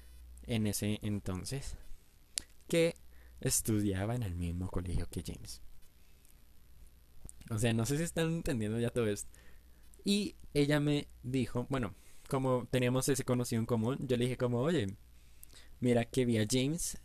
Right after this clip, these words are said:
pues, en el examen de este", pero no le dije así, le dije,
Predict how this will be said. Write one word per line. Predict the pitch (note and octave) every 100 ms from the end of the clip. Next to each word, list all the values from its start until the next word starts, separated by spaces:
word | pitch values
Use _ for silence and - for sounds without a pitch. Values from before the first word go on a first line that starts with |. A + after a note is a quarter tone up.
| - -
pues, | G#2+ G2 G2
en | G2
el | G2 F#2+
examen | F#2+ - F#2 F2+
de | A2+
este", | B2+ - -
pero | A#2+ A#2
no | A2
le | G#2
dije | G#2 G#2+
así, | C#3
le | B2
dije, | G2+ G#2